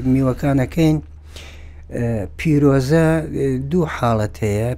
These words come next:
پیرۆزە یەک لەبەرەوەی ناوی لە سەرنجامە هاتووە هەندێکیان. ئیسا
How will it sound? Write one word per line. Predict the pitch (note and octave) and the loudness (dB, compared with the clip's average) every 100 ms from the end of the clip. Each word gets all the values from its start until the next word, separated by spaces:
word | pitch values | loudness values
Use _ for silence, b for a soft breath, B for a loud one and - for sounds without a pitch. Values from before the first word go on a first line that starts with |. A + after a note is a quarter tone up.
| - | 0
پیرۆزە | D3 D3 E3 D3 D3 D3+ | 2 4 2 2 2 4
یەک | D#3 - | 0 0
لەبەرەوەی | D3 D3 D#3 D#3+ E3 E3 | -2 0 2 2 4 4
ناوی | D#3+ D#3 D3 C#3+ | 4 4 2 2
لە | C#3+ D3 A#2 - | 0 -2 -6 -4
سەرنجامە | D#3 D3 D3 D#3+ C#3 A2+ A2 | -2 0 2 2 2 2 0
هاتووە | G#2 - G#2 A2 | -2 -4 -2 -2
هەندێکیان. | A2 G#2+ G#2 - A2 B2 - B B B B - | -2 -4 -6 -6 -6 -6 -12 B B B B -4
ئیسا | F3 | 0